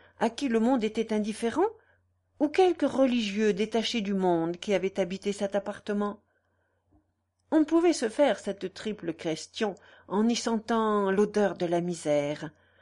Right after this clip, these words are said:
en voyant les taches grasses sur les papiers couverts d'une teinte de fumée, les plafonds noircis, les fenêtres à petites vitres poudreuses, les briques du plancher brunies,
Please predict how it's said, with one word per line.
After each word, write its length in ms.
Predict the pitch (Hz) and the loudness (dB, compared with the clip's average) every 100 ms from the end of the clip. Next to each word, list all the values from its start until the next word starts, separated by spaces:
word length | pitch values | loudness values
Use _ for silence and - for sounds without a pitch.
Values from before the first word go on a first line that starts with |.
| _ | _
en 120 | 208 | -2
voyant 460 | 233 254 247 262 254 | 2 2 2 0 0
les 200 | 240 233 | 0 -2
taches 380 | 240 233 226 196 | -2 -4 -4 -10
grasses 480 | - 196 185 185 - | -10 -4 -4 -4 -8
sur 200 | 196 185 | -6 -2
les 100 | 196 | 0
papiers 600 | 196 185 - 180 170 175 | 0 -2 -2 0 2 0
couverts 440 | - 170 185 175 | -8 -4 -2 -2
d'une 240 | 175 175 | -2 -6
teinte 320 | 165 175 175 165 | -4 -4 -4 -4
de 100 | 175 | -8
fumée, 680 | - 190 180 156 156 156 _ _ _ _ | -8 -6 -4 -2 -2 -4 _ _ _ _
les 120 | 196 208 | -2 -2
plafonds 460 | 208 214 - 233 | 0 -2 -2 0
noircis, 720 | 226 240 294 - - 208 208 - _ _ - - | 2 2 0 -4 -8 -8 -8 -12 _ _ -12 0
les 140 | 202 | 0
fenêtres 600 | 208 220 202 196 202 - | 2 0 4 4 2 -2
à 40 | |
petites 400 | 180 185 208 196 | -6 -8 -12 -8
vitres 400 | 196 190 202 - | -8 -6 -8 -8
poudreuses, 800 | 202 233 208 185 170 170 175 185 - _ _ - - | -8 -6 -4 0 2 2 0 -4 -12 _ _ -20 -6
les 140 | 190 226 | -2 0
briques 380 | 196 226 208 | 0 -2 -4
du 120 | 190 220 | -6 -6
plancher 400 | 214 226 - 247 | -2 -4 -4 -6
brunies, 640 | 208 240 285 247 233 247 | -4 0 2 2 0 -4